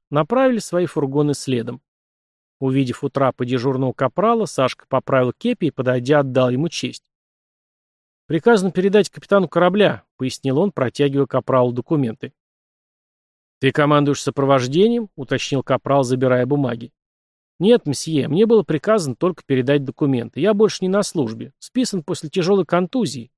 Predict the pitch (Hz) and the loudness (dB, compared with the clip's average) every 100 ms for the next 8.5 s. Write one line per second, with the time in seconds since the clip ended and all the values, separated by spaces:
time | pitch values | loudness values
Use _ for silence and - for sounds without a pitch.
0 | - 123 131 - 135 - 131 117 - _ | -12 -2 -2 -2 -4 -2 -4 -4 -16 _
1 | _ _ _ _ _ _ _ _ _ _ | _ _ _ _ _ _ _ _ _ _
2 | - 131 160 135 127 _ _ _ _ - | -8 0 2 2 -8 _ _ _ _ -2
3 | 143 - - 240 180 - 131 139 120 - | -2 -2 -2 0 0 -2 0 0 -2 -6
4 | 123 - 156 123 120 - - 131 117 143 | -8 -2 0 0 -2 -8 -4 -4 0 0
5 | 131 - 135 143 135 131 - 170 127 123 | 0 -2 -2 2 2 0 0 0 0 -6
6 | _ - 117 123 113 - 135 120 123 127 | _ -10 -4 -4 -6 -8 -8 -4 -6 -8
7 | _ _ _ _ _ _ - 202 - 262 | _ _ _ _ _ _ 2 2 2 0
8 | - 117 - 160 135 | 0 -6 -6 -4 -4